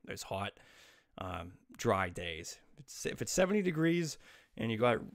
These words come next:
relative normal humidity, you shouldn't have a problem. I'm just being, I'm just being cautious 'cause I, <laughs> I've, I've definitely fought it before, and I was very upset with, uh,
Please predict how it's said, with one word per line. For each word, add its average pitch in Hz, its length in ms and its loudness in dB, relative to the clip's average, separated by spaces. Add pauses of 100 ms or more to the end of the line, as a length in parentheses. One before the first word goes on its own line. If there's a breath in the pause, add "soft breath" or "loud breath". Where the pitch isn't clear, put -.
relative 131 440 4
normal 127 360 4
humidity, 110 680 0
you 113 120 -4
shouldn't 131 340 0
have 120 160 0
a 104 40 -4
problem. 101 600 -6 (100)
I'm 110 100 -10
just 104 220 -6
being, 101 400 -6 (140)
I'm 107 80 -14
just - 180 -8
being 113 300 -4 (440 loud breath)
cautious 127 460 6
'cause 107 140 -6
I, 214 60 0 (180)
<laughs> - 140 -10
I've, 120 200 -4
I've - 220 -10
definitely 107 340 -8
fought 110 280 -4
it - 60 -12
before, 101 380 -10
and 92 80 -6
I 92 60 -6
was 92 260 -12 (400 loud breath)
very 120 300 4
upset 101 520 -2
with, 101 400 -10
uh, 92 260 -10